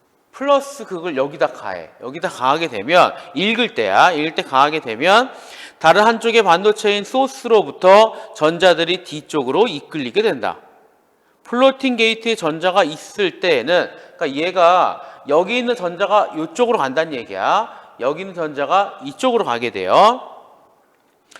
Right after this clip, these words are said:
플로팅 게이트의 전자가 있을 때, 그러니까 지금 일인 상태라고 얘기를 합시다. 이렇게 있을 때는,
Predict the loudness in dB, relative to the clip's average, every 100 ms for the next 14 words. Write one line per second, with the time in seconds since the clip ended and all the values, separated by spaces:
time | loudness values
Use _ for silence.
0 | -20 -20 _ 0 4 4 2 0 0 0
1 | -4 -2 2 2 0 -8 -12 -6 -6 -6
2 | -16 -6 -6 -6 -6 -2 -4 -6 -20 _
3 | _ _ _ _ -10 -6 -4 -6 -6 -10
4 | -10 -6 -4 -4 -6 -6 -8 -10 -10 -6
5 | -4 -6 -12 -20 _ _ 0 4 4 2
6 | -10 -8 -10 -16 -14 -12 -10 -6 -6 -4
7 | -2 -2 -4